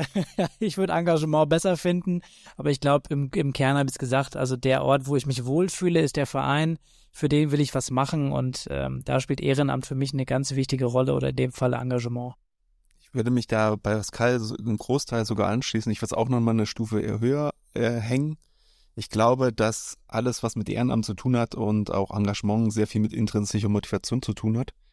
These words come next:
Speaker 2: Und, äh, im Gegensatz zum Beispiel zum Job, wo ja auch doch der ein oder andere, ähm, sich ein bisschen vielleicht im Hamsterrad gefangen fühlt und da auch, ähm, immer wieder hingeht, weil er das Geld braucht, macht das eigentlich im Verein keiner oder auch keiner, der sich halt ehrenamtlich engagiert, sondern die machen das halt, weil sie einfach der, diese Überzeugung leben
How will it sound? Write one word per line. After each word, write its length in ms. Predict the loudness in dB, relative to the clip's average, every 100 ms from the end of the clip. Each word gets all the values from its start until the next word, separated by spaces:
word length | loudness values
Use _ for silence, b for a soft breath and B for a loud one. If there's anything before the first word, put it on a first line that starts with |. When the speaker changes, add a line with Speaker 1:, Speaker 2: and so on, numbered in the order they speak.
| _ _ _ -20
Speaker 2:
Und, 560 | -6 0 4 6 4 4
äh, 240 | 2 2 0
im 120 | 0
Gegensatz 480 | 0 2 0 -2 -2
zum 100 | -2
Beispiel 320 | -2 -2 -2
zum 160 | 0
Job, 220 | 2 2 2
wo 100 | 2
ja 160 | 2 2
auch 320 | 0 -4 -18 -12
doch 220 | -4 -4
der 140 | -2 0
ein 160 | 0
oder 180 | 0 0
andere, 540 | 0 0 2 2 2 0
ähm, 260 | 0 0 0
sich 200 | -4 -4
ein 80 |
bisschen 260 | -4 -4 -4
vielleicht 200 | -4 -2
im 140 | -2
Hamsterrad 440 | -2 -2 0 0 -2
gefangen 320 | -2 -2 -2
fühlt 300 | 0 -2 0
und 160 | 0 2
da 100 | 2
auch, 280 | 2 0 0
ähm, 360 | 2 2 0 -6 b b b b b b
immer 280 | -2 0 2
wieder 220 | 2 2
hingeht, 420 | 2 0 2 2 4
weil 100 | 2
er 40 |
das 100 | 2
Geld 240 | 0 -2
braucht, 480 | 0 2 2 0 -4
macht 320 | -2 -2 -2
das 140 | -2 0
eigentlich 320 | 0 0 0
im 80 | -2
Verein 320 | -2 0 0
keiner 360 | 0 0 0 0
oder 200 | 0 2
auch 220 | 0 -2
keiner, 260 | -2 0
der 160 | 0 0
sich 200 | -2 -2
halt 200 | -2 -2
ehrenamtlich 560 | -2 -2 -2 -2 -2 0
engagiert, 440 | 0 0 -2 -2
sondern 200 | -2 0
die 100 | 2
machen 200 | 0 0
das 120 | -2
halt, 140 | -2 0
weil 100 | 0
sie 140 | 0
einfach 240 | -2 -4
der, 240 | -2 -2 -2
diese 200 | -2 -2
Überzeugung 460 | -2 0 0 0
leben 380 | 0 2 2 0